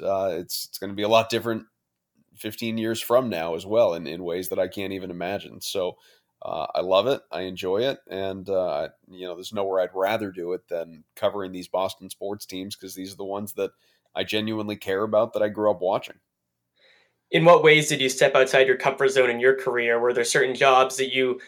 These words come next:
Speaker 2: took a chance on that have worked out to be great? Are there certain things you've learned from certain experiences that didn't, you didn't expect before you did it?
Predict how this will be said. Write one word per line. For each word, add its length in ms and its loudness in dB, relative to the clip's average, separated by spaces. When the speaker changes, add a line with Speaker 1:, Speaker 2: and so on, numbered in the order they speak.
Speaker 2:
took 160 0
a 100 4
chance 400 2
on 260 6
that 100 2
have 100 2
worked 240 4
out 140 4
to 80 -10
be 100 -8
great? 320 4
Are 40 4
there 80 2
certain 260 0
things 320 0
you've 200 2
learned 320 6
from 120 -8
certain 200 2
experiences 560 0
that 120 -2
didn't, 320 -8
you 100 -4
didn't 160 0
expect 640 2
before 240 2
you 80 -2
did 160 6
it? 200 -2